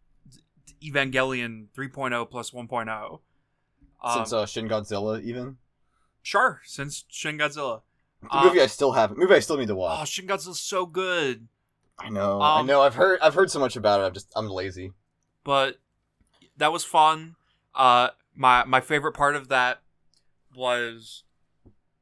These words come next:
Speaker 1: there were very clearly, the, the, the same thing happened when I saw Shin Ultraman. There were very clearly a bunch of guys there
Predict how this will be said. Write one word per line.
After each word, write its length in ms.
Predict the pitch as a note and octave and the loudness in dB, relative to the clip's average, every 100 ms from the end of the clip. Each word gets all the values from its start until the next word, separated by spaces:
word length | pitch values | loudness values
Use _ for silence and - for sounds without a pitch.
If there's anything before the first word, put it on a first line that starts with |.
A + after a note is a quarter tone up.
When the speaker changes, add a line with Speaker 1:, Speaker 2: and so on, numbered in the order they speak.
| _ _ C3 | _ _ -6
Speaker 1:
there 180 | D3+ | -6
were 160 | D#3+ D#3+ | -4 -8
very 380 | B2+ C#3+ D#3+ E3+ | -2 0 2 0
clearly, 540 | E3+ - D3+ D3 C3+ C#3 | -6 -10 -10 -10 -12 -16
the, 260 | C3+ C#3+ - - | -16 -18 -18 -18
the, 280 | E3 D3+ F#3+ | -16 -16 -12
the 80 | E3+ | -2
same 180 | D4 E4 | 0 2
thing 160 | G#3 | 0
happened 300 | D#3+ C#3+ C3+ | 2 0 -2
when 100 | C3 | -2
I 80 | B2 | -2
saw 260 | - C3 A#2 | 0 -2 -2
Shin 200 | C3+ A#2+ | -4 -8
Ultraman. 580 | A#2+ B2+ A#2 A2+ - _ _ _ _ _ | -8 -10 -12 -12 -14 _ _ _ _ _
There 140 | C#3+ | -6
were 140 | D#3 C#3+ | -4 -2
very 340 | D#3 G3+ G#3+ | 0 0 -2
clearly 680 | - F#3 F3 D#3 C#3+ B2+ - _ _ | -6 -6 -4 -4 -6 -8 -10 _ _
a 100 | B2+ | -6
bunch 280 | C#3+ D#3 F#3 | -2 -2 -2
of 160 | D3 | -4
guys 400 | C3+ C#3 C#3 B2+ | 4 6 6 2
there 480 | B2 B2+ A#2 A2+ G#2+ | -4 -2 -2 -4 -8